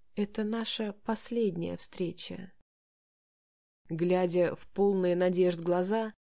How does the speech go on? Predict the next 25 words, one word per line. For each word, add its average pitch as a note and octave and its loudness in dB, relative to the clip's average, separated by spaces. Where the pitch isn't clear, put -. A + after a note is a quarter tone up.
она F#3 0
так A3 -2
и G#3 0
не G#3 2
смогла G#3 2
произнести E3 -2
то, A3 0
что - -4
должна F#3 -2
была. D#3 -6
И F#3+ 6
это F3+ 6
злило G#3 6
её F#3+ 8
ещё F#3+ 6
больше. F#3 2
Ей A3 6
хотелось B3 8
кричать B3+ 6
громко A#3 10
и A3 10
отчаянно, F3+ 6
выпустить A#3 8
наружу A#3+ 8
огонь A#3+ 6